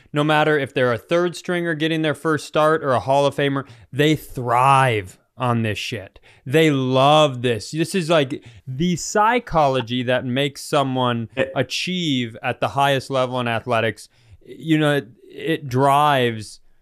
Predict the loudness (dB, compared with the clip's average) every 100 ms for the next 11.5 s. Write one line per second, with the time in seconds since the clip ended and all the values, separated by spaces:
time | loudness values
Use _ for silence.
0 | _ _ _ -20 -6 0 2 2 0 0
1 | 0 2 2 2 0 -2 -6 -8 -12 -4
2 | -2 -2 -2 -4 -4 -2 -4 -2 -2 -2
3 | -2 -6 -8 -4 -2 -2 -2 -6 -6 -6
4 | -6 -8 -6 -4 -2 -4 -8 -20 -20 -4
5 | 2 2 0 2 2 2 -2 -2 -6 -2
6 | 0 0 -2 -2 -2 0 -2 0 2 2
7 | 2 0 0 -2 -4 -2 -2 -2 -2 -6
8 | -12 -6 0 2 2 0 0 -2 -2 -4
9 | -6 -2 -2 0 0 -2 -2 -4 -2 -2
10 | 0 -2 -2 -2 -2 -2 0 0 -2 -4
11 | -6 -4 -2 -2 -4